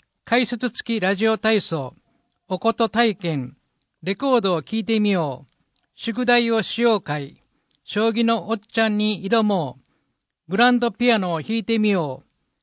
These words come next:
う、ボッチャ体験など。申し込み、事前申し込み不要。問い合わせ、中央公民館、電話零七九四三七の六九八零。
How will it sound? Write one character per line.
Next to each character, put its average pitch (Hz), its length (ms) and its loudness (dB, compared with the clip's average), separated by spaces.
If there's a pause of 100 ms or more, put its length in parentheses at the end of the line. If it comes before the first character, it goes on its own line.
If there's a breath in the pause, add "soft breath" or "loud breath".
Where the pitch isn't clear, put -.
(220)
う、 139 40 -16
ボ 190 120 0
ッ - 20 2
チ - 180 -4
ャ 220 80 2
体 220 240 2
験 165 240 -4
な 143 140 -4
ど。 147 240 -8 (1080)
申 233 180 4
し - 100 -6
込 226 140 0
み、 214 280 -2 (580)
事 180 140 -6
前 226 160 4
申 240 240 4
し - 100 -6
込 185 120 -6
み 165 180 -4
不 180 160 -2
要。 185 280 0 (1160)
問 240 180 2
い 226 60 4
合 226 60 4
わ 220 80 4
せ、 202 340 -4 (520)
中 226 220 0
央 226 140 4
公 240 220 2
民 208 240 2
館、 139 320 -6 (480)
電 214 280 0
話 208 380 -2
零 220 260 -2
七 208 280 0
九 170 400 -4
四 226 280 0
三 196 220 -2
七 196 220 0
の 151 320 -6
六 220 260 -2
九 196 300 -2
八 190 260 -2
零。 156 320 -2